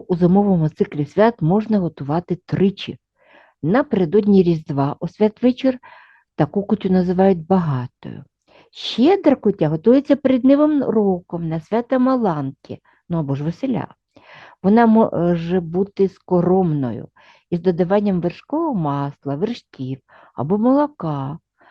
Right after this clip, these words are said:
Маланка за новим календарем — тридцять першого грудня. Голодна кутя готується у переддень водохреща.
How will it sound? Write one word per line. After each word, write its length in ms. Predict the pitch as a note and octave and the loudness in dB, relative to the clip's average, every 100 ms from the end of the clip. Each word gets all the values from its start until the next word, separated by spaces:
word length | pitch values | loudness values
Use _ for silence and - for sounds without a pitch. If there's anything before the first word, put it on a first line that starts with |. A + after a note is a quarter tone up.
| _ _ | _ _
Маланка 640 | C3+ C#3 G3 D4+ G4 D#4+ A3+ | -2 2 4 4 4 0 2
за 160 | G#3+ | 2
новим 300 | F#3 F3 E3 | 2 0 -2
календарем — 720 | D#3 D#3+ D#3+ D#3+ E3+ D3+ A2+ - _ _ _ | -2 -2 -2 -2 -4 -4 -6 -10 _ _ _
тридцять 580 | - D3 D3 - C#4+ - - | -6 -4 -6 -4 -4 -4 -2
першого 480 | B2+ - - D#3+ F3+ | -2 -2 -2 -2 2
грудня. 560 | F3 C3+ - A2+ - _ _ _ _ - | 2 2 0 -6 -8 _ _ _ _ -4
Голодна 480 | C#3+ E3+ G3+ F3+ E3 | 2 6 6 6 2
кутя 540 | D#3 C#3 - G3+ A#3+ - _ _ _ _ - | 0 -2 2 2 2 -6 _ _ _ _ -6
готується 580 | D3+ A3+ A#3+ A#3 A3+ - _ - | 0 4 4 4 0 -2 _ -8
у 80 | D#3+ | -2
переддень 720 | E3+ D3 C3 B2 E3+ F#3+ G3+ - | 0 0 -2 2 2 2 -2 -6
водохреща. 800 | C#3+ E3 D#3 C#3+ B2 - - | -4 -4 -4 -4 -4 -6 -16